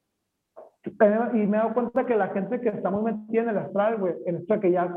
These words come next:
ya controlan los viajes astrales y ya pueden hacerlo a, a su voluntad, o sea, cuando ellos quieran, no luchan por, por probar que es verdad, pues. Porque siento yo que ya es como que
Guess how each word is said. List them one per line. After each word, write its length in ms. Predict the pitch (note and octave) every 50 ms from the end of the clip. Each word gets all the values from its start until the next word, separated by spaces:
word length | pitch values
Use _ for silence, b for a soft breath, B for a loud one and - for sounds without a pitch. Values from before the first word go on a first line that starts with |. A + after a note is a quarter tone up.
| F3+
ya 100 | F3 D#3+
controlan 420 | - G3+ F#3+ G3+ G3+ G#3 G#3 G#3 G3+
los 120 | F3+ E3+
viajes 180 | F3 E3 F3 F#3+
astrales 400 | F#3+ F3+ - G3+ G3 G3+ G3+ G3 - - _
y 60 | F3
ya 100 | F3 E3+
pueden 380 | E3+ F3 F3+ F#3+ F#3+ F#3+ F#3 F#3 _ _
hacerlo 580 | G3 F#3+ E3+ E3 E3 F#3 G3 F#3+ F#3+ - - - _ _ _ _ _ _ _ _ -
a, 360 | D3+ D#3+ D#3 D3+ D3+ C#3+ -
a 200 | - - C#3+ -
su 60 | E3+
voluntad, 460 | D#3+ D3 C#3+ C#3+ C3 C#3 F3 F#3+ F#3 F#3+
o 60 | D3
sea, 140 | E3 D3+ C#3
cuando 280 | - D#3+ D3+ C#3+ D3
ellos 160 | D#3 D#3+ D#3 -
quieran, 460 | - G#3 G#3 G#3 F#3+ F3+ D#3+ - F3+ - - _ _ _ _ _ _ _ _
no 260 | E3 E3+ F3 F#3+ G3+
luchan 460 | A3 A3+ A3+ A3 A3 A#3 A#3 A3+ G#3+
por, 640 | G#3+ G3+ F#3+ F3 F3 E3+ E3 - D#3 D#3+ - - - - _ _ _ _
por 180 | F#3 F3+ F#3
probar 240 | F#3 F3 E3 F3 E3+
que 60 | - G#3
es 80 | F#3
verdad, 380 | G3 G3 F#3 E3+ D#3+ E3+ E3+ - -
pues. 140 | E3 D3 - - _ _ _ _ _ _ _ _ _ _ _ _ _
Porque 240 | - E3+ G#3 F#3 E3+ - F#3 F#3
siento 200 | G3+ G3+ G3 B3
yo 140 | B3+ A#3+ A#3+
que 200 | B3 B3+ B3+ B3+
ya 80 | B3
es 80 | A3 -
como 280 | - C4 B3+ B3 - -
que 360 | A3 G3 F3+ F3 F3 - -